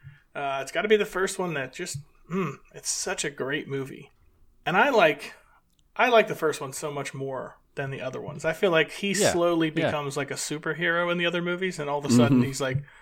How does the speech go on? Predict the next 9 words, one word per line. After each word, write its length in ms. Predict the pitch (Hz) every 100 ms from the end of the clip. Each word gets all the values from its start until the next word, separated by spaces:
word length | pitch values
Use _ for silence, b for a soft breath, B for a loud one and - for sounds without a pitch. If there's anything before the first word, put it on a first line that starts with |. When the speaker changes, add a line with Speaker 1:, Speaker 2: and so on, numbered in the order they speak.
| b b b b -
Speaker 1:
leaping 320 | 139 135 139
from 200 | 139 127
helicopters 760 | 147 139 143 135 - 143 139
and 100 | 143
stuff. 360 | - 139 143 143
Like, 240 | 139 135
come 100 | -
on. 180 | 151 - - b b b b b b b b b _
Um, 500 | 160 151 139 127 127